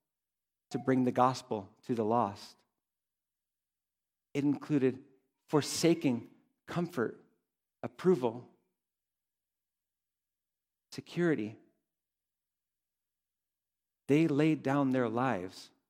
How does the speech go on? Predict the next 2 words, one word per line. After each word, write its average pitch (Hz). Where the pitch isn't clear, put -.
in 120
faith 107